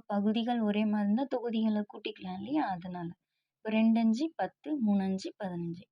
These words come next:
மூணு by அஞ்சும் அதே மாதிரி தான். மூணு பெருக்கல் மூணு, அஞ்சு பெருக்கல் மூணுன்னு சொல்லுவோம். இப்போ ஒன்பது by பதினஞ்சு. இப்போ என்னன்னா, நமக்கு பகுதிகள் ஒரே மாதிரி இருந்துச்சுன்னா தொகுதியெல்லாம் நம்ம கூட்டிக்கலாம்.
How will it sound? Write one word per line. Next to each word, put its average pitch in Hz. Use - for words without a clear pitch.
மூணு 254
by 247
அஞ்சும் 214
அதே 190
மாதிரி 185
தான். 311
மூணு 233
பெருக்கல் 208
மூணு, 202
அஞ்சு 208
பெருக்கல் 202
மூணுன்னு 190
சொல்லுவோம். 208
இப்போ 196
ஒன்பது 196
by 220
பதினஞ்சு. 180
இப்போ 240
என்னன்னா, 233
நமக்கு 220
பகுதிகள் 262
ஒரே 233
மாதிரி 220
இருந்துச்சுன்னா 202
தொகுதியெல்லாம் 233
நம்ம 220
கூட்டிக்கலாம். 208